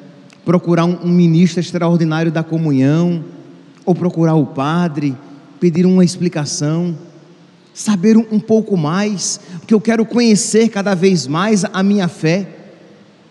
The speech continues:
É importante, meus santos, é importante para a solidificação da nossa fé,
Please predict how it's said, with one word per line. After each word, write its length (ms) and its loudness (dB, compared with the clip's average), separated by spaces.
É 60 0
importante, 580 0
meus 220 -2
santos, 420 -8
é 80 4
importante 720 0
para 380 -4
a 100 -10
solidificação 1300 -2
da 160 -2
nossa 400 -4
fé, 340 -4